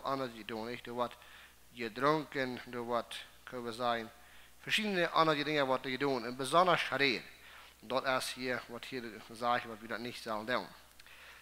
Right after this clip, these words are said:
So, was werden wir am Sonntag dann tun? Am Sonntag ist das, am Sonntag, dann sollen wir das weltliche Dinge, äh, meiden. Hier sagt dort, in das Buch sagt dort,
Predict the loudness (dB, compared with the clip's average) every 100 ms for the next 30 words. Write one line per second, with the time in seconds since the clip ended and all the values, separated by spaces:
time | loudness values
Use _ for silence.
0 | -4 4 8 8 10 10 10 4 2 8
1 | 10 10 6 4 8 8 6 -2 -14 -20
2 | -20 -20 -20 -20 -20 -20 -20 -18 -10 -8
3 | -2 4 6 8 8 8 8 -2 -4 0
4 | 0 -2 -10 -10 -12 -12 -10 0 0 0
5 | -2 -4 -10 -16 -20 -20 -18 -20 -12 -8
6 | -2 0 0 -2 -4 6 12 12 10 -4
7 | -2 2 2 2 2 0 0 6 8 8
8 | 2 -4 0 4 2 0 -6 -4 -4 -4
9 | -4 -2 2 2 2 -4 -6